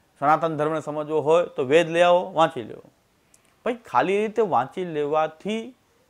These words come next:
તમે બરાબર જે તાત્પર્ય સમજાય છે એ તાત્પર્ય વેદનું છે કે નહીં એ શંકાસ્પદ છે, સંદિગ્ધ છે.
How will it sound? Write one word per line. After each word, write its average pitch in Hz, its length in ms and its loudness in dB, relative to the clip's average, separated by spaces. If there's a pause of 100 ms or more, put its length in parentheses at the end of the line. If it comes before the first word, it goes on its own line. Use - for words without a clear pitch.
(140)
તમે 175 160 -2
બરાબર 165 360 2
જે 165 100 -6
તાત્પર્ય 147 400 -2
સમજાય 143 460 -6
છે 156 160 -12
એ 156 200 -6
તાત્પર્ય 147 500 -2
વેદનું 135 540 -4
છે 160 360 -6
કે 143 160 -10
નહીં 180 320 -10
એ - 40 -10
શંકાસ્પદ 139 580 -6
છે, - 220 -12
સંદિગ્ધ 139 540 -10
છે. - 200 -18